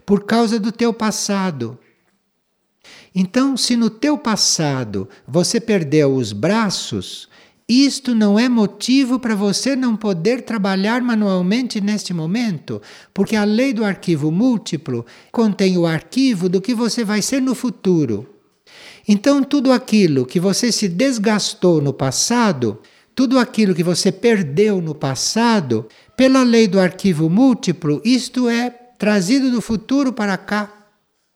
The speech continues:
Porque no futuro existe esse padrão de perfeição. E no futuro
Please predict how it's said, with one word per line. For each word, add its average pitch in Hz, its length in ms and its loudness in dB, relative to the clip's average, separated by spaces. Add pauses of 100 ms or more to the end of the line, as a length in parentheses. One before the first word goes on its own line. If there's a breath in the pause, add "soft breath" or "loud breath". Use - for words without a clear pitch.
(600 soft breath)
Porque 226 300 0
no 226 140 4
futuro 185 800 0 (240 loud breath)
existe 202 640 0
esse 202 520 0
padrão 196 640 0
de 190 120 0
perfeição. 131 800 -2 (1080)
E 202 120 2
no 254 180 4
futuro 214 760 2